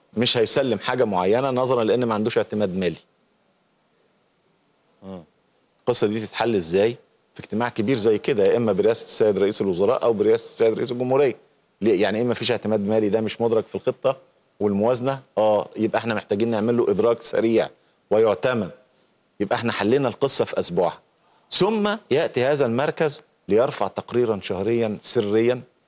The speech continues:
Speaker 1: للسيد الرئيس على تقييم أداء السادة التنفيذيين.
Speaker 2: مم.
Speaker 1: بحيث إن إحنا ما نقعدش نستنى على حد ست شهور أو تمن شهور ونطلع في الآخر بإن الملف بتاعه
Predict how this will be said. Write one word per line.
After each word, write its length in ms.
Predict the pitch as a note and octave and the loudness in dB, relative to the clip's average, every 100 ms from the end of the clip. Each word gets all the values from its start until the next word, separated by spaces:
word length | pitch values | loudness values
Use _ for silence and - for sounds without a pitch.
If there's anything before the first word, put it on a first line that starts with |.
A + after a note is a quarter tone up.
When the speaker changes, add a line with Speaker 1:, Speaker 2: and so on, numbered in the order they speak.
| _ _ | _ _
Speaker 1:
للسيد 460 | F#2 F2+ - A#2 F#2+ | -6 -2 2 2 2
الرئيس 540 | F2+ C#2 A#2 - - _ _ _ _ _ _ - | 0 0 0 -4 -6 _ _ _ _ _ _ -4
على 340 | G2 B2+ D#3 D3+ _ _ _ - | -2 0 -2 -4 _ _ _ -8
تقييم 400 | G2+ - A#2 F#2+ G2 | -8 -4 -2 -2 -4
أداء 300 | F2+ A#2 - _ _ | 0 0 0 _ _
السادة 540 | - - A#2 A2+ A2 - F2+ | -6 0 2 2 0 -2 -12
التنفيذيين. 680 | - F2+ - D#2 D#2 C2+ - - | -8 -8 -8 -12 -12 -14 -18 -14
Speaker 2:
مم. 220 | G2+ F2 - _ _ _ | -12 -12 -16 _ _ _
Speaker 1:
بحيث 220 | F#2+ C#3 C3+ | -4 -2 0
إن 120 | A#2+ | 0
إحنا 180 | B2+ A#2 | -2 -2
ما 100 | G#2 | 0
نقعدش 340 | F2+ C3 - | 0 -2 -2
نستنى 340 | G2+ - A#2 | -4 -2 -2
على 140 | G#2 F#2+ | -2 -2
حد 220 | G#2+ F#2 | -2 -4
ست 280 | - A2 - | -6 -8 -10
شهور 320 | - B2 A#2 | -4 -2 -2
أو 80 | - | -2
تمن 260 | E2 G#2+ G#2 | -4 -4 -4
شهور 360 | - G2 C3+ - _ _ _ - | -4 -2 -2 -6 _ _ _ -4
ونطلع 300 | A#2+ A#2+ G#2+ | -4 -2 -4
في 120 | - | -2
الآخر 440 | - A#2 - B2 | 0 0 0 -2
بإن 300 | F#2+ F#2 A2+ | 0 0 0
الملف 380 | F#2+ F#2+ B2 G2+ | 0 -2 -2 -6
بتاعه 420 | - B2 A#2+ A2+ | -4 0 2 0